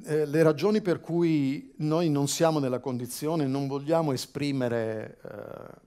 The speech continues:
quella, eh, descrizione così didascalica, scolastica e, e articolata che riguarda il dove lavorerò domani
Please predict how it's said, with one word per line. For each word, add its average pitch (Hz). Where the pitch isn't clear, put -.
quella, 160
eh, 143
descrizione 147
così 131
didascalica, 180
scolastica 143
e, 139
e 165
articolata 135
che 165
riguarda 160
il 143
dove 196
lavorerò 160
domani 143